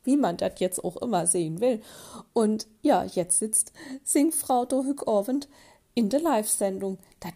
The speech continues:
ist doch irgendwie nett. Ich finde das irgendwie nett, ne? Und so ist das, ne? In Köln, da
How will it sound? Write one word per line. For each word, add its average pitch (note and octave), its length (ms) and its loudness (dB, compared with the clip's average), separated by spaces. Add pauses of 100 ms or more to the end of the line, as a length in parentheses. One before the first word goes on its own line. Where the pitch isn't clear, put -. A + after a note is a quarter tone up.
ist - 220 -2
doch - 160 -12
irgendwie - 560 -14
nett. - 320 -16
Ich A3+ 300 2
finde F#3+ 300 -2
das D#3 260 -8
irgendwie E3+ 640 -2
nett, G#3 400 4
ne? G3 180 2 (520)
Und A3+ 180 4
so G#3 60 0
ist - 280 0
das, F#3+ 200 -2
ne? A3 140 2
In F#3 200 -4
Köln, G3 340 2 (400)
da F3 320 2